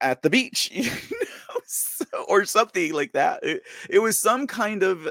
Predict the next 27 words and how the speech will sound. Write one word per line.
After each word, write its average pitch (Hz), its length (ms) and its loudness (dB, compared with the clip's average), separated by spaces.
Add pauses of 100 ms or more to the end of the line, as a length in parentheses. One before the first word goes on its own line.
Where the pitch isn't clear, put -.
like, 139 260 0
semi-annual 156 960 0
gay 151 260 2
event 117 540 -4
there 117 300 0
down 127 320 -2
in 123 120 -4
South 123 220 0
Texas - 320 -6
beaches. - 380 -6
Okay, 120 280 -2 (400)
yeah, 294 200 0
I 233 160 8
told 269 220 2
my 240 120 0
sister, 226 360 -4
"You 214 340 0
picked 240 560 0
the 196 100 2
perfect 220 460 0
time, 214 420 0
I 147 220 0
guess." 147 720 2
Like, 156 200 0
why? 151 400 2
<laughs> - 2000 -8
I 349 540 -4